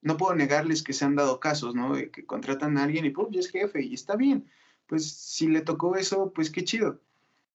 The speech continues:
Pero también ahí vemos personas que no, que nos ha tocado, pues, desde abajo empezarle a picar piedra, como dicen,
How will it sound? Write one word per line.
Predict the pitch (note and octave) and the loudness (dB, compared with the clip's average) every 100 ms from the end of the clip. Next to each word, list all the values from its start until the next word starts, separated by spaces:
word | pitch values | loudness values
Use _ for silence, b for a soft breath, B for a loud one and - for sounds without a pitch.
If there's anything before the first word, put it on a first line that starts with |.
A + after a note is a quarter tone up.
| _ | _
Pero | D3 D3 C#3+ C#3 | 0 2 2 0
también | D3 D3 D3+ D#3 E3+ | 2 2 4 2 2
ahí | D#3 | 2
vemos | D#3 D#3+ E3+ | 2 2 0
personas | E3+ D#3 D#3 D#3+ - | -2 -2 0 -2 -2
que | C#3 | 0
no, | C#3 D#3 | 0 0
que | D3 | -2
nos | B2 B2 | -4 -4
ha | G#2 | -6
tocado, | D3+ C#3 C3+ C#3+ C3+ B2 - | -4 0 0 0 -2 -4 -10
pues, | A#2 B2+ | -10 -6
desde | B2 B2 | -6 -2
abajo | A#2+ C3+ D3+ E3+ D#3 | 0 0 -2 -2 -2
empezarle | C3+ C3 C3+ D3+ D#3+ | -4 -4 -4 -2 -2
a | C3+ | -4
picar | - C#3 B2+ - | -4 -6 -6 -4
piedra, | D3 D3 C3+ | -2 0 -2
como | - B2+ | -4 -8
dicen, | B2+ C3+ D#3 G#3+ | -8 -10 -10 -10